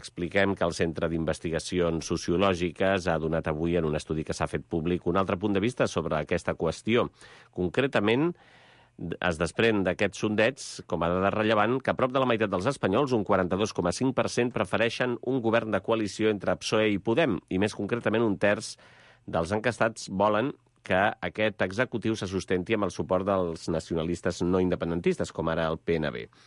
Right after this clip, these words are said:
L'enquesta diu també que un de cada quatre espanyols, un percentatge per tant inferior, creuen que la millor opció passa per un pacte entre psoe i Ciutadans. El vicepresident català, Pere Aragonès, ha exigit avui al govern espanyol que retiri el control financer de la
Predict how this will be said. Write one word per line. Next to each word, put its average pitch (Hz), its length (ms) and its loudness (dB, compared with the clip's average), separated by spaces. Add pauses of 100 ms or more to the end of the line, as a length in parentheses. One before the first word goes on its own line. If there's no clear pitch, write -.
(500)
L'enquesta 85 400 0
diu 87 240 2
també 92 320 0
que - 80 -4
un 90 240 2
de 85 80 0
cada 85 240 0
quatre 95 240 0
espanyols, 120 560 0
un 71 240 -6
percentatge 73 480 -6
per - 80 -6
tant 82 160 -2
inferior, 104 400 2
creuen 101 400 2
que 90 160 2
la 80 160 0
millor 90 240 2
opció 92 320 -2
passa 90 240 -2
per 90 160 0
un 92 80 -4
pacte 92 320 -2
entre 113 160 -2
psoe 85 480 0
i 104 160 0
Ciutadans. 71 800 -4 (1400)
El 110 160 4
vicepresident 131 640 0
català, 117 400 2
Pere 104 240 2
Aragonès, 95 1300 2 (400)
ha 90 160 2
exigit 90 400 -2
avui 98 240 2
al 90 80 2
govern 87 480 2
espanyol 92 640 2
que 95 160 0
retiri 135 380 0
el 131 100 0
control 120 400 0
financer 90 560 0
de 90 80 0
la 82 80 0